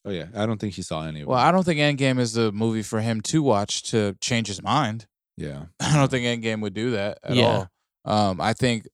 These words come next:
Speaker 2: a movie that would change his mind would probably be along the lines of Winter Soldier, Captain America,
Speaker 1: Iron Man,
Speaker 2: or
Speaker 1: maybe?
Speaker 2: Uh, which
Speaker 1: Iron,
Speaker 2: one?
Speaker 1: Iron Man.
Speaker 2: Yeah, Iron Man one, I think. Um, I think Guardians
Speaker 1: It's
Speaker 2: of the
Speaker 1: a lot more
Speaker 2: Galaxy one.
Speaker 1: cinematic, I'd say,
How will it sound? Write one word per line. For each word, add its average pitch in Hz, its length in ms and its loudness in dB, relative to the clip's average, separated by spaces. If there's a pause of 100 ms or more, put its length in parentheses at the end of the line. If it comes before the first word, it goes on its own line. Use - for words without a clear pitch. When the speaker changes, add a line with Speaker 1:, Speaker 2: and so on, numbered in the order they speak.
Speaker 2:
a 117 140 -2
movie 117 320 2
that 104 200 0
would 110 200 0
change 113 240 -4
his 104 160 -8
mind 104 360 -4
would 98 220 -4
probably 101 540 -4
be 98 320 -8
along 92 320 -8
the 95 80 -10
lines 90 480 -12
of 87 800 -10 (420)
Winter 104 300 -6
Soldier, 98 560 -6 (540)
Captain 95 340 -6
America, 90 580 -6
Speaker 1:
Iron 95 320 -2
Man, 95 40 0
Speaker 2:
or 92 320 -2
Speaker 1:
maybe? 101 360 -6 (240)
Speaker 2:
Uh, 107 360 -6 (420)
which 95 140 -8
Speaker 1:
Iron, 92 100 -4
Speaker 2:
one? 202 160 -8
Speaker 1:
Iron 98 260 -2
Man. 110 300 -6 (380)
Speaker 2:
Yeah, 127 280 4
Iron 120 220 2
Man 117 220 0
one, 113 340 -8 (100)
I 110 140 -2
think. 123 380 -2
Um, 101 420 0
I 95 80 -6
think 107 220 -6
Guardians 104 300 -2
Speaker 1:
It's 98 100 -2
Speaker 2:
of 113 80 4
the 107 40 6
Speaker 1:
a 104 40 8
lot 104 100 4
more 104 120 6
Speaker 2:
Galaxy 110 220 0
one. 110 200 2
Speaker 1:
cinematic, 90 420 -4
I'd 87 160 -8
say, 82 300 -10